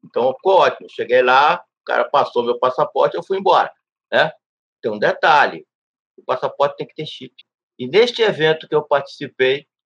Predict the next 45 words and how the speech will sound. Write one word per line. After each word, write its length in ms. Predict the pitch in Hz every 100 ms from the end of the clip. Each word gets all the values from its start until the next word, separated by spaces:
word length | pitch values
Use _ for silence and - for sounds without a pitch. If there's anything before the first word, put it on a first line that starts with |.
| _ -
por 160 | 175
azar 420 | 165 139 147 170
de 100 | 160
um 120 | 131 120
colega 500 | 120 120 120 117 104
nosso, 500 | 107 143 - - 151 _ _ _ _ _
entende? 280 | - 117 127 - _
Não 80 | 117
sei 160 | 113 139
qual, 180 | 131 127
o 60 |
que, 180 | _ 131
que 140 | -
houve 180 | 127 127
com 200 | - 135
ele, 180 | 135 156
mas 160 | 156 156
parece 260 | 139 156
que 60 | 156
ele 80 | 143
tava 220 | 147 147
com 160 | 147 139
um 60 |
passaporte 680 | - 135 131 113 123 135 -
provisório, 800 | 139 147 127 101 131 160 143 87 - _ _ _ _ _ _
não 80 | _
sei 100 | -
o 40 | -
que 100 | 107
houve 220 | 104 -
com 120 | 92
ele, 160 | 104 107
não 60 | 82
sei 140 | -
qual 200 | - 92
foi 100 | 95
o 60 | -
problema, 480 | 131 117 151 208 - - _
e 80 | 135
o 60 |
passaporte 560 | 151 147 143 - 151 151
provisório 600 | 160 147 135 127 143 143
não 140 | 147 151
tinha 280 | - 151
chip. 320 | 143 - 127